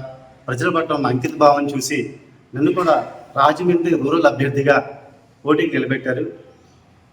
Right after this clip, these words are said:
మా ముఖ్యమైన మేనిఫెస్టో ఏంటంటే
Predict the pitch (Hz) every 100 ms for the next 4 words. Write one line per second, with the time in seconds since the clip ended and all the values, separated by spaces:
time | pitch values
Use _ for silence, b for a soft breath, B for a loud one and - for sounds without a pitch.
0 | 135 165 180 180 - - - - _ _
1 | _ _ - 143 - 214 202 202 147 123
2 | 131 - 165 139 - 117 - - _ -
3 | 139 185 165